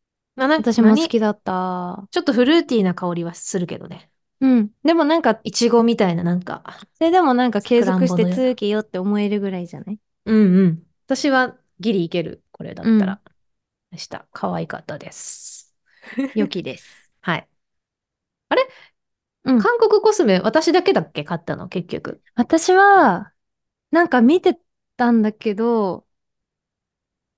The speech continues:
Speaker 2: もうなんか、すっごい見まくって、すっごい、これかな、あれかな、あ、こんなのがいいかな、あんなのがいいかなって妄想膨らましてたんだけど、
Speaker 1: <laughs> うんうん。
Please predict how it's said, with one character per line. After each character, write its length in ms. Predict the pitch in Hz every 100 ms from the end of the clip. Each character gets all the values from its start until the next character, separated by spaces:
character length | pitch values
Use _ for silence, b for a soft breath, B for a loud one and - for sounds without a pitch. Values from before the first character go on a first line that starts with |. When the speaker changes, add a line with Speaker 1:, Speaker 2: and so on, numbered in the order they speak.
| _ _ _ _ -
Speaker 2:
も 240 | 262 302
う 20 |
な 120 | 269 277
ん 60 |
か、 220 | 233 214 208 _ _ _ _ _ _ _ _ _ _ -
す 240 | - 277
っ 40 | 233 -
ご 140 | 359
い 100 | 381
見 140 | 269 262
ま 160 | 294
く 160 | 302 320
っ 40 |
て、 240 | - - 220
す 240 | - 285
っ 60 | 247 -
ご 180 | 359 330
い、 140 | 240 _ _ _
こ 140 | 302
れ 80 | 302
か 100 | 311
な、 120 | 311
あ 20 |
れ 100 | 285
か 120 | 311
な、 180 | 294 302 - _ _ -
あ、 80 |
こ 120 | 285 320
ん 40 |
な 80 | 349
の 100 | 339
が 80 | 294
い 40 |
い 40 |
か 100 | 269
な、 140 | 247 262
あ 40 |
ん 60 | 285
な 100 | 320
の 80 | 277
が 140 | 269
い 60 | 262
い 40 |
か 100 | 247
な 140 | 240
っ 60 | 233
て 80 | 202
妄 260 | 220 302
想 220 | 302 320 269 B B B -
膨 180 | 339 359
ら 140 | 370
ま 180 | 370 381
し 200 | 370 -
て 140 | 370
た 320 | 359 - 330 339
ん 140 | 294
だ 120 | 254
け 180 | 226 196
ど、 540 | 220 254 240 190 214 -
Speaker 1:
<laughs> 40 |
う 40 |
ん 20 | 208
う 40 |
ん。 360 | 170 175 160